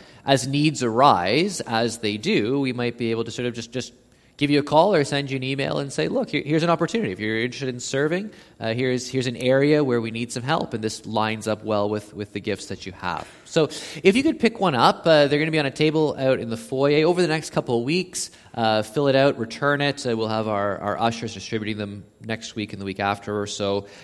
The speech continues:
And so if you could just make sure, please pick one of those up, uh, and then we will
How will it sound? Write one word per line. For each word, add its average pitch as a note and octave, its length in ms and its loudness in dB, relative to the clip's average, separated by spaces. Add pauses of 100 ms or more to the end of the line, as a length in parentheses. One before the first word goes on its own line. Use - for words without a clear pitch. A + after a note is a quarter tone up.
(100)
And A#2+ 240 0
so D3+ 80 0
if D3 80 0
you F#3+ 60 -4
could G3 100 -4
just D#3+ 160 -4
make C3 160 -6
sure, A#2 280 -2
please D#3 280 -2
pick - 240 -8
one A2+ 120 -6
of G#2+ 40 -6
those G#2 180 -2
up, G#3+ 300 2 (340)
uh, - 40 -12
and G2+ 760 -4
then G2+ 360 -6
we F#2+ 180 -8
will F#2 420 -6